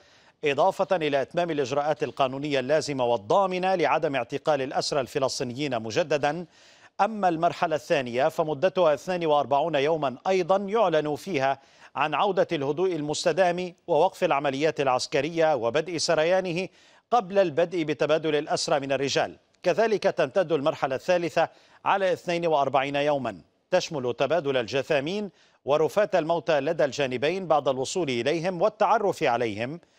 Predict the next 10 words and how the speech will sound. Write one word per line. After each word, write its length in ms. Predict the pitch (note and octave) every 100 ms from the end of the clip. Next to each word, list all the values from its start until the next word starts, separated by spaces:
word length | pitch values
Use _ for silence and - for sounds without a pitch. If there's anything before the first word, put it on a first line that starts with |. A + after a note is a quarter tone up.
| _ _ -
والبدء 460 | C3 D#3 G#3 F#3
بتنفيذ 520 | F3 E3+ D3 F#3 D3+
خطة 440 | C3+ G#3 G3 - D#3
إعمار 280 | C#3 E3 D3+
قطاع 400 | C#3+ - C3+ A#2
غزة 420 | E3 B2+ E3 E3 - _ _ -
وإنهاء 560 | G#2+ C#3+ C3+ C3 D#3+
الحصار 440 | C3 D3+ C3 D#3 C3
الكامل 480 | B2 - A2+ C3 C3+
عنه. 300 | A2 D#2+